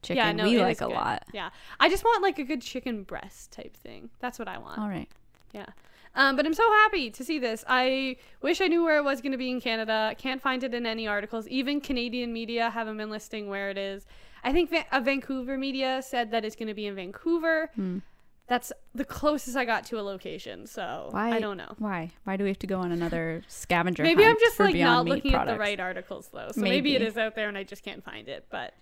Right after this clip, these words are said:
Speaker 1: If anybody knows where it's hiding, let us know.
Speaker 2: Yes, let us know, please.
Speaker 1: <laughs>
Speaker 2: Um, but yeah, very, very excited.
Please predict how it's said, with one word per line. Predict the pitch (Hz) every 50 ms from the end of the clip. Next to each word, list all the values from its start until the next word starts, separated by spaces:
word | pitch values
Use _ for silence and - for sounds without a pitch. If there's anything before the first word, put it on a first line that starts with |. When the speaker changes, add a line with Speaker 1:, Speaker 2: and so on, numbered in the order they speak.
| - -
Speaker 1:
If | 190
anybody | 196 202 226 220 233 226 233
knows | 214 208 202 202 196 202
where | 196 190 185
it's | 180 -
hiding, | - 185 180 180 170 175 175
let | 170 165 165
us | 175 - -
know. | 156 156 156 147 160 180 - - - -
Speaker 2:
Yes, | 233 247 240 220 190 - - - -
let | 226 233 240 262 269
us | 262 247 - -
know, | 254 240 233 226
please. | - - - 220 202 214 208 190 - - - - -
Speaker 1:
<laughs> | 285 277 - - 302 285 - - - - - - -
Speaker 2:
Um, | 254 262 262 269
but | 247 349
yeah, | 392 294 208
very, | 214 208 240 247 262 262 240
very | 254 240 247
excited. | 220 - 240 220 214 208 208 208 208 202 208 220